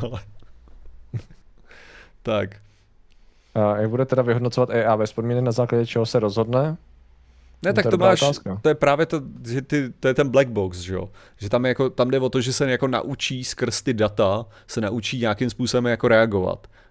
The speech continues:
Speaker 1: Jo, což je, což takhle, takhle se používá na mnoha různých jiných vyhodnocujících věcí, že jo? Že prostě ty, ty dáváš body za to, když to nenarve do, do, do člověka, dáváš body za to, že to, že nesjede z ulice a že se drží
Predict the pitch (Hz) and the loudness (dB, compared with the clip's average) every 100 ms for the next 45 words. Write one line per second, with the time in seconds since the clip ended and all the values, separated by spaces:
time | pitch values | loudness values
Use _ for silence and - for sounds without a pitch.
0 | - 131 131 - 131 117 78 - 110 123 | 0 0 0 2 4 4 2 -2 0 2
1 | 120 127 - 110 123 135 117 113 120 120 | 2 2 2 0 0 0 0 -2 2 2
2 | 120 117 110 117 110 123 117 120 120 107 | 2 0 0 0 -2 -4 -2 -2 -2 0
3 | 113 120 113 - 120 117 110 113 113 - | 0 0 -4 -4 -4 -4 -2 -2 -2 -6
4 | 90 101 101 98 101 - 101 113 110 104 | -8 -6 -6 -4 -4 -4 0 2 0 -2
5 | - - - 113 110 107 - 120 117 120 | -12 -8 2 4 4 2 0 2 4 6
6 | 113 92 104 107 123 120 117 101 101 113 | 4 2 -2 4 4 4 2 -4 0 0
7 | - 123 113 117 - 123 117 117 120 113 | 2 2 2 0 2 2 2 2 4 4
8 | 107 113 107 117 117 113 113 135 127 127 | 2 0 2 2 2 -2 0 2 4 4
9 | 135 131 127 110 110 117 98 113 117 113 | 4 4 4 4 4 2 2 -2 0 0
10 | 123 117 123 117 113 113 120 110 - 120 | 2 0 0 -2 -2 0 0 0 0 0
11 | 107 123 123 127 139 131 110 107 107 107 | 0 0 0 2 4 4 2 0 -4 -4
12 | 98 98 117 | -4 -4 -6